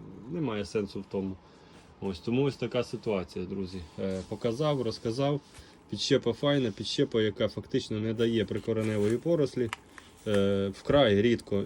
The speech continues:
іноді де-не-де появляється, просто вона глибше убирається, її немає. Але в основній своїй масі порослі немає. І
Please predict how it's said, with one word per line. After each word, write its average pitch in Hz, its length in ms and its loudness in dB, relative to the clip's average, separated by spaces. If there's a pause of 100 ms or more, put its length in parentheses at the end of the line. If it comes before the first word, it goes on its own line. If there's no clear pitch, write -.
іноді 110 380 0
де-не-де 107 440 0
появляється, 120 680 2
просто 107 340 -4
вона 101 420 -4
глибше 107 380 -4
убирається, 110 840 -4
її 104 260 -4
немає. 98 400 -6 (680)
Але 107 300 4
в 107 60 -2
основній 120 400 0
своїй 117 260 0
масі 123 320 -2
порослі 104 480 0
немає. 92 680 -2
І 135 300 4